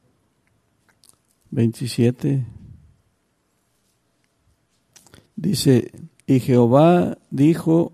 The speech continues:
a Moisés, "Escribe tú estas palabras, porque conforme a estas palabras he hecho pacto contigo y con Israel".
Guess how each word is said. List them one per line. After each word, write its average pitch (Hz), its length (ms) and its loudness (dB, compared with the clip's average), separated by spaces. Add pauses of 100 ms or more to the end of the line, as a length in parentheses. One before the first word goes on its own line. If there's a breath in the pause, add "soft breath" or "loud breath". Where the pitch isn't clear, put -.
a 131 140 0
Moisés, 127 880 2 (1400)
"Escribe 165 580 6
tú 175 380 4
estas 160 380 4
palabras, 147 880 2 (1900)
porque 117 360 -2
conforme 139 680 0
a 120 180 4
estas 170 400 4
palabras 165 880 4 (1120)
he 127 220 4
hecho 156 280 0
pacto 147 420 -2
contigo 139 720 -2 (440)
y 117 140 -2
con 120 220 0
Israel". 107 580 -2